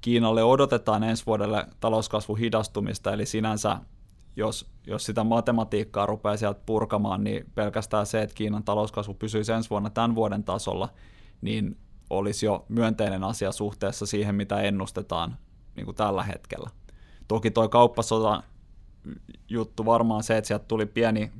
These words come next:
pieni välirauha tai aselepo, miksi sitä nyt haluaa kutsua, niin tarkoittaa myöskin sitä, että Kiinan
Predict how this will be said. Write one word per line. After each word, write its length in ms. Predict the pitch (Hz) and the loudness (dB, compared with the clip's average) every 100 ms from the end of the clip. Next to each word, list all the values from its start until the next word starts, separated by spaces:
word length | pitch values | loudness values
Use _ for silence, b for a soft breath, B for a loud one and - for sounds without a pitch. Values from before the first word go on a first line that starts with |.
| - | 0
pieni 380 | 127 120 110 113 113 | 2 4 2 -2 2
välirauha 520 | 123 117 110 104 104 | 2 4 2 0 0
tai 300 | 107 104 107 - - - | 0 0 -2 -10 -10 -2
aselepo, 540 | 117 113 104 101 107 | 0 0 0 -2 -2
miksi 300 | 107 107 110 | -2 -2 -8
sitä 160 | 101 101 | -6 -6
nyt 100 | 110 | -4
haluaa 260 | 107 107 - | -4 -4 -2
kutsua, 400 | 135 - 113 107 | -4 -2 -2 0
niin 240 | 107 104 - b b b b b b - | 0 -4 -12 b b b b b b 0
tarkoittaa 500 | 110 107 107 110 110 | 0 2 0 0 2
myöskin 340 | 110 110 - | 2 -2 -4
sitä, 400 | - 110 - 110 | -4 -4 0 0
että 140 | 107 - | 0 -4
Kiinan 400 | 110 107 104 | -2 0 -2